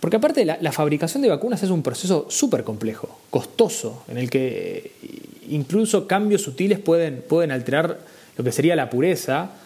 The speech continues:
pueden alterar la seguridad, la eficacia de, del producto final, que en definitiva es la vacuna.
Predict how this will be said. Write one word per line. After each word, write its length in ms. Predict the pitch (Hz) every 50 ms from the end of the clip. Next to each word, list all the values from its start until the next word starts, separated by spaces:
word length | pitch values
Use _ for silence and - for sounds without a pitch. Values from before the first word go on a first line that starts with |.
| - - - - _ -
pueden 180 | 143 151 151
alterar 320 | 147 135 123 127 131 143 156
la 140 | 160 143
seguridad, 560 | - - 131 120 117 117 120 127 147 165 165 143
la 60 | 127
eficacia 600 | - - 117 - - 165 165 - - 175 143 123
de, 140 | 113 107 -
del 180 | - 127 120
producto 380 | 117 - 123 139 165 160 151 -
final, 260 | - 175 233 269 220
que 200 | - 127 117 120
en 60 | 123
definitiva 400 | 127 120 - 139 151 165 240 208
es 40 | 139
la 80 | 131 120
vacuna. 420 | 123 123 127 190 160 117 104 104